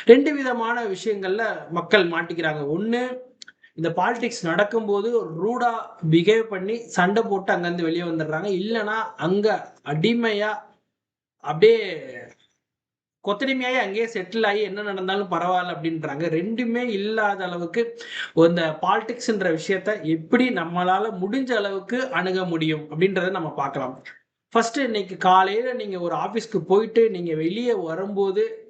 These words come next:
தன்னுடைய இதயபூர்வமான பெர்ஃபார்மன்ஸை நீங்க கொடுத்தீங்களா? இன்னைக்கு ஃபுல்லா அந்த எட்டு மணி நேரம், ஒன்பது மணி நேரம் நீங்க வேலை செய்யும் போது கம்பெனிக்கு நீங்க வாங்குற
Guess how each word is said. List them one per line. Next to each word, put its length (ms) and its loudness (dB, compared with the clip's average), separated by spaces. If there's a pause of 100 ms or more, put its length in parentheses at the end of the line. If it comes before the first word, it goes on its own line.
(140)
தன்னுடைய 960 0 (200)
இதயபூர்வமான 1120 0 (300)
பெர்ஃபார்மன்ஸை 600 0
நீங்க 320 -2
கொடுத்தீங்களா? 400 0
இன்னைக்கு 420 -2
ஃபுல்லா 420 2 (560)
அந்த 180 4
எட்டு 220 4
மணி 200 0
நேரம், 220 0
ஒன்பது 340 2
மணி 120 -8
நேரம் 160 -6
நீங்க 280 -2
வேலை 140 0
செய்யும் 280 -4
போது 240 0
கம்பெனிக்கு 880 0
நீங்க 300 2
வாங்குற 520 0